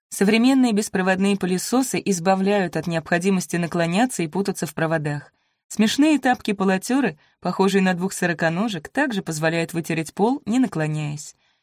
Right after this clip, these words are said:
Для собирания пыли есть приспособление со смешным названием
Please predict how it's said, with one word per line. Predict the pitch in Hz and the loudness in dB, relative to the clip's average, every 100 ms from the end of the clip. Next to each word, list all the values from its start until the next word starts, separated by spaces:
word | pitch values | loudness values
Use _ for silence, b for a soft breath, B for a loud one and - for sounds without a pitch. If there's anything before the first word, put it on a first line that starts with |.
| _ - | _ -4
Для | 190 | -2
собирания | - 190 196 196 180 | 2 2 4 2 0
пыли | 214 277 214 | 0 2 2
есть | 170 190 - | 0 -2 -4
приспособление | - 170 - 151 156 160 226 247 | -8 -8 -8 -4 -2 0 0 0
со | - | -2
смешным | 156 170 147 185 202 | -6 -6 -4 -2 0
названием | 180 160 196 196 185 | 0 0 0 2 -2